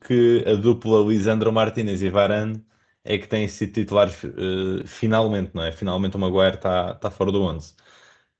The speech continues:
Aliado a isto, um outro fator que também já tínhamos falado no outro episódio anterior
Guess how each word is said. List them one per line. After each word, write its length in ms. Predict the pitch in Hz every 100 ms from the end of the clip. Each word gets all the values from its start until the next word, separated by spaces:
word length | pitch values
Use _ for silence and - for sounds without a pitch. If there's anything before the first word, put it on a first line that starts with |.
| _
Aliado 560 | 117 131 151 143 139 139
a 40 |
isto, 400 | 143 127 - -
um 280 | 92 90 120
outro 180 | 127 -
fator 340 | 131 117 113
que 60 | 98
também 180 | 113 110
já 100 | 107
tínhamos 260 | 113 104
falado 280 | - 107 95
no 80 | 98
outro 200 | 95 95
episódio 520 | 98 90 90 87 92 90
anterior 580 | 98 101 98 92 90